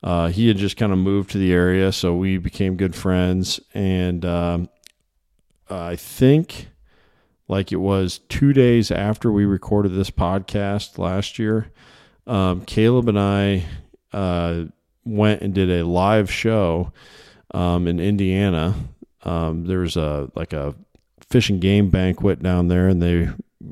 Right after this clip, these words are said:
uh, asked if we would do a live podcast for 'em. So we met up with, uh, Brandon, another co-host on the show, and, uh, Jesse Jeffley, who's been on the show a bunch of times. He's a traditional archery guy. And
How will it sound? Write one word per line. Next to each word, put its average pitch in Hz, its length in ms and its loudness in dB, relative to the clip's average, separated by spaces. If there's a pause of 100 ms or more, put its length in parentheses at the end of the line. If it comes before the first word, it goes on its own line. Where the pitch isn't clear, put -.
(280)
uh, - 360 -10
asked 87 280 -6
if 92 100 -8
we 98 80 0
would 90 120 -6
do 87 160 -2
a - 20 -2
live 82 300 -4
podcast 85 580 -2
for 87 220 -2
'em. 90 120 0
So 78 340 0 (460)
we 113 80 6
met 107 180 8
up 107 220 4
with, 98 260 2
uh, 85 160 2
Brandon, 104 440 4
another 98 300 2
co-host 101 500 2
on 101 100 2
the 98 100 2
show, 98 460 2
and, 87 440 -2
uh, 85 220 -2
Jesse 90 400 -2
Jeffley, 87 600 -2
who's 87 440 -6 (480)
been 90 120 -4
on 90 100 2
the 82 60 0
show 85 260 0
a 82 40 0
bunch 87 260 -4
of 85 80 -8
times. 85 420 -4
He's 87 180 -6
a 80 240 -2 (140)
traditional 92 440 -4
archery 85 380 -4
guy. 85 340 -2
And 73 340 -6